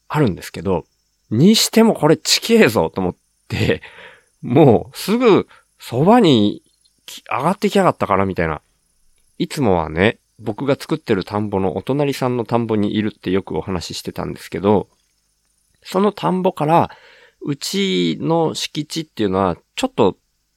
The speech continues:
高低差があるんですよ。その田んぼから斜めにぐおっとこう、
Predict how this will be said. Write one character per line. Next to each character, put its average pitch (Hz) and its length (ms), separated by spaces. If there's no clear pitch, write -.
高 254 200
低 254 160
差 160 100
が 117 100
あ 107 60
る 95 100
ん 87 200
で 85 80
す - 120
よ。 85 200
そ - 160
の 170 80
田 165 160
ん 180 80
ぼ 175 80
か 151 120
ら 120 100
斜 127 260
め 143 80
に 104 160
ぐ 110 240
お 117 60
っ 117 60
と 98 100
こ 92 400
う、 - 40